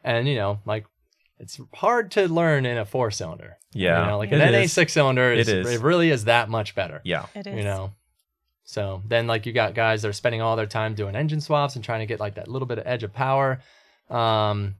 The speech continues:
Speaker 1: but that is the part that, um, would take people out is the
Speaker 2: Yeah.
Speaker 1: build.
Speaker 2: Yeah.
Speaker 3: Yeah.
Speaker 1: Right. So, you know, you strip their car down and they're, like, gonna build the car
Speaker 3: <laughs>
Speaker 1: and then it sits for a year.
Speaker 2: Yeah.
Speaker 3: Yeah.
Speaker 1: You know?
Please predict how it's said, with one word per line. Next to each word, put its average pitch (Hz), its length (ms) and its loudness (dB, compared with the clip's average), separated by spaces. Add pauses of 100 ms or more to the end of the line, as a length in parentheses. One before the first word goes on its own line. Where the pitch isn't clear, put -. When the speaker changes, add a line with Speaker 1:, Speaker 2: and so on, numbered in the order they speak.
Speaker 1:
but 110 300 2 (680)
that 117 260 2
is 117 220 0
the 113 100 -2
part 110 280 0
that, 101 300 -4
um, 98 420 -4 (200)
would 107 200 -4
take 104 200 -8
people 107 280 -10
out 180 340 -10
is 101 200 -8
the 101 80 -6
Speaker 2:
Yeah. 92 60 -8
Speaker 1:
build. - 340 -4 (140)
Speaker 2:
Yeah. 82 260 -6
Speaker 3:
Yeah. 85 60 -10
Speaker 1:
Right. 107 260 -4 (380)
So, 101 400 -4
you 117 80 -8
know, 95 80 -6
you 90 160 -12
strip - 420 -10
their 98 120 -8
car 139 260 0
down 131 480 0
and 107 100 -8
they're, 98 160 -8
like, 101 180 -8
gonna 92 220 -12 (140)
build 131 220 -2
the 131 60 -14
car 123 460 2
Speaker 3:
<laughs> - 400 -16
Speaker 1:
and 117 160 -2
then 120 140 0
it 104 60 -4
sits - 220 -4
for 127 160 -2
a 123 60 -2
year. - 320 -8 (100)
Speaker 2:
Yeah. 80 280 -6 (120)
Speaker 3:
Yeah. 117 80 -10
Speaker 1:
You 104 60 -6
know? 98 300 -8